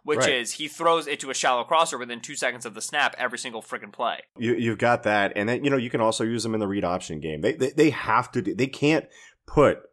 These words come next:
Speaker 2: right now, in the situation they're in, they came out of a bye with a losing record,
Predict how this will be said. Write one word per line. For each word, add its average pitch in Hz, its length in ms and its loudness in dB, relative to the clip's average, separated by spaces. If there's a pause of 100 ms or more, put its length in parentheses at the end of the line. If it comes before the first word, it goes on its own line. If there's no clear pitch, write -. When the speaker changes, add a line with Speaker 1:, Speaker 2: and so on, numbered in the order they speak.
(100)
Speaker 2:
right 104 260 2
now, 80 420 0
in 92 120 -2
the 82 60 -2
situation 113 520 2
they're 104 220 4
in, 78 160 0
they 90 120 0
came 127 300 0
out 98 180 2
of 117 80 0
a 113 60 2
bye 92 260 4
with 92 140 0
a - 20 -4
losing 95 400 -2
record, 85 460 -2